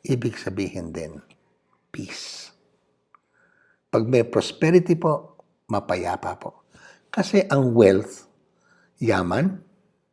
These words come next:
minsan, waste. So,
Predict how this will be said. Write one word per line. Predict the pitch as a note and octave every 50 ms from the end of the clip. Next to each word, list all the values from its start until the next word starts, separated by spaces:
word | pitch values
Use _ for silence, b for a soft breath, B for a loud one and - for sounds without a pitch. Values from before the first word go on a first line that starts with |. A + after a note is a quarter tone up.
| _ _ _ _ _ _ _ _ _ _ _ _ _ - - - _ _ _ _ _ -
minsan, | G2+ G2+ F#2+ F2 - - G#2+ A2+ A2+ G2+ F2+ F2+ - _ _ _ _ _ _ _ _ _ _ _
waste. | - - F2+ F2+ F#2+ G2+ - - - - - - - - _ _ _ _ _ _ _ _ _ _ _ _ _ _ _ _ _ _ _ _ _ _ _ _ _ _ _ _ _
So, | - - A#3+ A#3+ A#3+ A#3 G#3 - - -